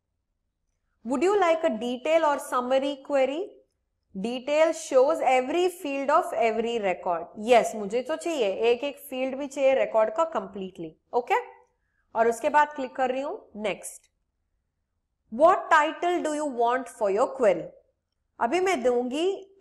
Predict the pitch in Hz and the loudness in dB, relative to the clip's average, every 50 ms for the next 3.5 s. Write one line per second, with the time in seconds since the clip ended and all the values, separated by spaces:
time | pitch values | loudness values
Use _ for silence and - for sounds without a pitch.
0 | 262 254 285 294 294 277 254 - 480 254 233 226 - - 320 415 - - - 302 | 4 4 4 4 2 0 -2 -2 0 0 0 0 0 -2 -4 -4 -4 -4 -4 -4
1 | 247 190 170 156 160 - _ _ _ _ _ _ _ _ _ _ _ _ _ _ | -4 -4 -6 -10 -12 -14 _ _ _ _ _ _ _ _ _ _ _ _ _ _
2 | _ _ _ _ _ _ _ _ _ _ _ _ _ _ _ _ _ _ _ - | _ _ _ _ _ _ _ _ _ _ _ _ _ _ _ _ _ _ _ 2
3 | 233 240 254 262 269 269 226 - 220 | 4 6 6 6 4 2 -2 -4 -4